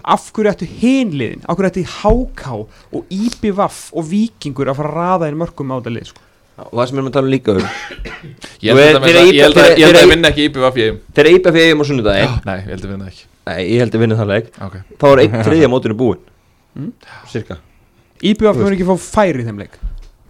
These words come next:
Speaker 1: Þeir fara ekki inn í
Speaker 2: Fara inn í
Speaker 1: teig.
Speaker 2: landsleika
Speaker 1: Fara ekki í
Speaker 2: hlið.
Speaker 1: teig í þeim leik.
Speaker 2: Fara í landsleika hlið, með, á, á toppnum
Speaker 1: Fara, þeir
Speaker 2: þar.
Speaker 1: fara ekki, þeir fara ekki út úr eigin teig. Nei, ég er tjók. Nei, þú veist, þeir munu ekki fá færi í þeim leik. Held ég.
Speaker 2: Eh,
Speaker 1: Þetta er bara, þetta er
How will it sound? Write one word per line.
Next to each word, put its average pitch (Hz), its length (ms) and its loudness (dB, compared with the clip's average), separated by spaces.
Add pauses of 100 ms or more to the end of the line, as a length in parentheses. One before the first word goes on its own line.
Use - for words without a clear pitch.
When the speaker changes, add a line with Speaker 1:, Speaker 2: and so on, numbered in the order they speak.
(100)
Speaker 1:
Þeir 156 120 -6
fara 175 180 2
ekki 170 160 -4
inn 175 80 0
í 170 80 -2
Speaker 2:
Fara 147 200 4
inn 143 80 2
í 143 40 4
Speaker 1:
teig. 135 80 2
Speaker 2:
landsleika 143 360 0
Speaker 1:
Fara 117 80 2
ekki 117 80 4
í 139 80 0
Speaker 2:
hlið. - 80 -10
Speaker 1:
teig 180 360 -2
í 117 120 -14
þeim 113 160 -8
leik. 101 160 -16
Speaker 2:
Fara 123 180 0
í 123 60 0
landsleika 135 340 -2
hlið, 143 300 0 (320)
með, 123 120 0
á, 98 200 0
á - 160 2
toppnum 147 240 2
Speaker 1:
Fara, 180 80 2
þeir 190 120 2
Speaker 2:
þar. 202 60 4
Speaker 1:
fara 190 100 4
ekki, 196 200 2
þeir 190 200 0
fara 196 120 2
ekki 240 240 2
út 262 160 2
úr 214 80 4
eigin 160 340 6
teig. 131 220 0
Nei, - 200 4
ég - 80 6
er - 160 4
tjók. - 220 0 (580)
Nei, 156 200 4
þú 202 100 0
veist, 285 160 0
þeir 214 140 2
munu 233 160 0
ekki 208 100 -6
fá 214 100 -2
færi 190 200 0
í 139 40 -4
þeim 120 120 -8
leik. 110 100 -14 (720)
Held 156 180 -4
ég. 123 140 -8 (240)
Speaker 2:
Eh, - 760 -8
Speaker 1:
Þetta 202 220 4
er 208 100 2
bara, 190 200 4 (200)
þetta 185 280 -2
er - 60 -8